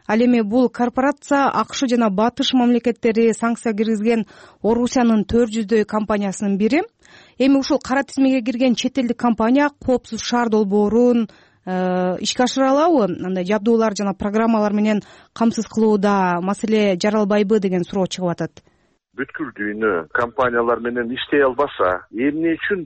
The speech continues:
Speaker 2: биз иштешибиз керек? Демократиялык, эркин мамлекетибиз, эмне үчүн биз алар менен иштешибиз керек да?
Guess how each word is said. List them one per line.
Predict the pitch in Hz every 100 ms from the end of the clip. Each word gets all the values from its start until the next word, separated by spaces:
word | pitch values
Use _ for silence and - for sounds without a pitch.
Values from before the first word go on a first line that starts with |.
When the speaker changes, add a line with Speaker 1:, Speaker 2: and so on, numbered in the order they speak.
| - -
Speaker 2:
биз | 214 -
иштешибиз | 160 - 123 - 95 82
керек? | 73 67
Демократиялык, | - 120 127 127 147 135 - 123 123 139 -
эркин | 107 117 - 131 127 123 95
мамлекетибиз, | 110 117 120 120 - 151 190 - _ _ _
эмне | 98 123
үчүн | 131 - 120 95
биз | 135 190 - _ _ _ _
алар | 101 127 120
менен | 120 120
иштешибиз | 110 - 107 107 98
керек | 107 123 107
да? | 120